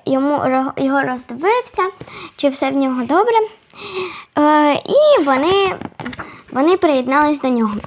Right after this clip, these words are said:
Потім вони поїхали і зустріли своїх остальних друзів,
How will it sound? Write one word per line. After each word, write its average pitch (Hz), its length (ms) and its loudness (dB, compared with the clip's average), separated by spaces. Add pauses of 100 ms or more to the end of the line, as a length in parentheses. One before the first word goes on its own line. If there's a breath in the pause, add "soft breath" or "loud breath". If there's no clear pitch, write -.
(200 loud breath)
Потім 440 360 4
вони 302 520 2 (220)
поїхали 403 680 2 (800 loud breath)
і 480 200 4
зустріли 359 720 2
своїх 294 560 -4
остальних 269 580 -4
друзів, 254 480 -2